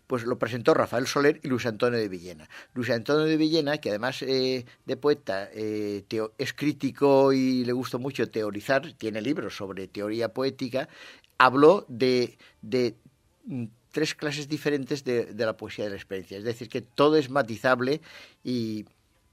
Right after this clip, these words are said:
y to-, todo es un poco discutible. O sea que sí que hay, sí que hay poesía de la experiencia y poesía de la conciencia,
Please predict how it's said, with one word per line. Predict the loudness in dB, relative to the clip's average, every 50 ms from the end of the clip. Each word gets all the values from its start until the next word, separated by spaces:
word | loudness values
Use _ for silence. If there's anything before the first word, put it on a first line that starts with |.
| _ _ _
y | -8 -6
to-, | 0 2 2 2 2
todo | 2 2 4 4 4
es | 2 0
un | -2 -2
poco | -2 -2 2 2 2 2
discutible. | 2 0 -6 -8 -12 -8 -6 -6 -6 -6 -8 -12 -14 -16 -20 -20 -20 -20 -20 _ _ _
O | -8 -4
sea | 0 0 0 0
que | -2 -4
sí | -4 -2 -2 -2 -2
que | 2 6 8 8
hay, | 8 8 4 0 -6 _ _ _ _ _ _ _ _ _ _ _ -10
sí | -6 -4 -4 -2
que | 2 2 4
hay | 4 2
poesía | 2 -2 -2 -2 -2 -2 -2 0
de | 0 0
la | 0
experiencia | -2 -4 -2 -2 -2 0 -2 -2 -4 -4
y | -4
poesía | -4 -4 -6 -4 -2 0 0
de | 2
la | 2 2
conciencia, | 0 0 -2 -4 -4 -4 -4 -4 -4 -4 -4 -4 -4